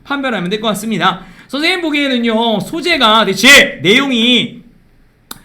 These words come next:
조금은 파편적이야. 기회가 있어. 기회가 있어. 성공하고 싶냐? 그럼 기회에 따라 행동해. 문제는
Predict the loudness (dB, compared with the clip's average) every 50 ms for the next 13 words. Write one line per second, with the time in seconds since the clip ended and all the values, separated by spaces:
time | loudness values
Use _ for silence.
0 | -20 -20 -20 _ _ _ -2 -2 -2 0 -2 -4 -4 -4 -6 -8 -8 -8 -10 -8
1 | -6 -8 -8 -8 -4 -6 -4 -2 0 0 0 -2 -4 -8 -4 -4 -2 -2 0 -2
2 | -2 -2 -2 -4 -4 -4 -4 -4 -4 -6 -10 -18 -2 _ 0 0 0 -4 -12 -20
3 | _ -4 0 0 0 0 0 -2 -2 -2 -4 -4 -6 -6 -8 -14 -14 -12 -12 -8
4 | -6 -4 -4 -4 -4 -6 -8 -8 -8 -4 -2 -2 -4 -4 -6 -12 -14 -14 -14 -8
5 | -6 -4 -4 -4 -6 -6 -6 -6 -4 -4 -6 -6 -6 -8 -8 -8 -6 -6 -6 -8
6 | -10 -14 -20 -12 _ -2 2 4 6 6